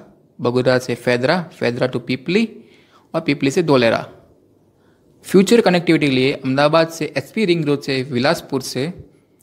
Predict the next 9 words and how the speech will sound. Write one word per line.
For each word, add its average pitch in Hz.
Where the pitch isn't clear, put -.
एक्सप्रेसवे 190
निकलेगा 131
जो 135
अहमदाबाद 147
to 185
धोलेरा 131
कनेक्ट 127
करेगा 127
डायरेक्टली 120